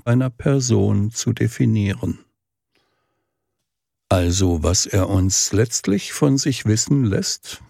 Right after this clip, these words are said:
wie er ist, wie er handelt, was er denkt, wie er fühlt, wo seine Grenzen liegen,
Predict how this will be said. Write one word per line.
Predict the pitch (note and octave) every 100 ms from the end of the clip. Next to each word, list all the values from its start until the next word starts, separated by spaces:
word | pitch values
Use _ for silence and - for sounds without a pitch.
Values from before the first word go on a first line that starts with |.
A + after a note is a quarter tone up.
| _
wie | - F#2 F#2
er | - C#2 -
ist, | C3 A#2+ - - - - -
wie | G#2+
er | - F2 -
handelt, | A2+ B2+ E3 - -
was | F2 F2 -
er | F2+
denkt, | E2+ - E2+ - - - - _ -
wie | G2+
er | G2+ F#2+
fühlt, | - A#2+ F3 G2 -
wo | A2+
seine | G#2 G#2 F2 F2
Grenzen | - G#2 C3 G#3 - C#3
liegen, | G2 F#2+ G2+ G#2+ E3